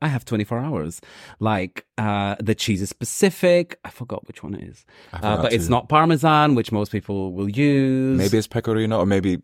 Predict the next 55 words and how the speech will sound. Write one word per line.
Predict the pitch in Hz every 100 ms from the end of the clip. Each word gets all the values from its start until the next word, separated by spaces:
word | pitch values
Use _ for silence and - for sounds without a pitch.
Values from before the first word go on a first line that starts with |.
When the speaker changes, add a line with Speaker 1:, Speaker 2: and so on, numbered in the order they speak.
| -
Speaker 2:
maybe | 78 69
not. | 65 -
I |
don't | 143
know. | 127
Speaker 1:
I, | 131
I | 127
know. | 127
I | 98 110
was | 113
gonna | 113 104
say, | - 92 80 85 101 - _
I, | 98 -
I | 104
think | - 110
so. | - 85 78 85 - _ -
It's | 135
a | 175
hard | 139 113
cheese. | - 92 69 80 _ _ _ _ -
But | 170
again, | 175 220 214
it's, | -
like, | 156
a | - -
cheaper | 220 214 160
one | 117 104 98
than | 95
Parmesan. | 98 90 85 80 76
Like, | 90 87 85
you |
Speaker 2:
Mm-hmm. | -
Speaker 1:
know, | 110 107 123
it's | 120 -
meant | 139 147 -
to | -
be, | 113 101 98 101
like, | 101 95 92 - _ _ -
workman | 120 151 120 92
food | - 80 71 - -
Speaker 2:
Yeah. | 90 113
Speaker 1:
for | 107
the |
Romans, | 113 117 69 57 -
right? | 78 85 110 - - - - _
Uh, | 107 104 101 101 104 117
and | 117
then | 131 123
they, | 120 120 123
there's | 110 120 113
a, | 117
a | 113
discussion | 104 - - 131 131
whether | 113
you | 107